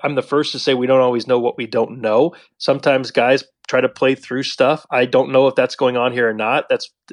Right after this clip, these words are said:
they've not said that that's the case. Um, he did go to, you know, he went through one of those swing overhauls this offseason. I would, overhaul might be a stretch, but he went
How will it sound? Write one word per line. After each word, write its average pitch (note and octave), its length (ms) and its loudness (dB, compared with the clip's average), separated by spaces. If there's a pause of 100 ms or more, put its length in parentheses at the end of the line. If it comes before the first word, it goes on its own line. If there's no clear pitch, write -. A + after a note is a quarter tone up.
(120)
they've A#2 220 -2
not A#2 240 -2
said A#2 260 0
that A#2 140 -2
that's A#2 280 -2
the - 80 -10
case. - 520 -4 (320)
Um, A#2+ 400 0 (100)
he C#3+ 140 -4
did D3+ 240 2
go D3+ 400 4
to, C#3+ 540 -2 (440)
you - 80 -10
know, B2+ 140 4
he C3+ 100 0
went D3 200 0
through C#3+ 140 -2
one C#3+ 120 2
of C#3+ 60 2
those C#3+ 200 2
swing D#3+ 500 0
overhauls C3 580 2
this C3+ 160 -4
offseason. D#3 500 -2
I E3+ 60 0
would, F#3+ 120 -4 (140)
overhaul D3 400 4
might B2 220 -4
be A#2+ 100 -6
a A2+ 60 -4
stretch, A#2+ 420 -4
but B2 100 -8
he A#2 100 -8
went C#3 180 -4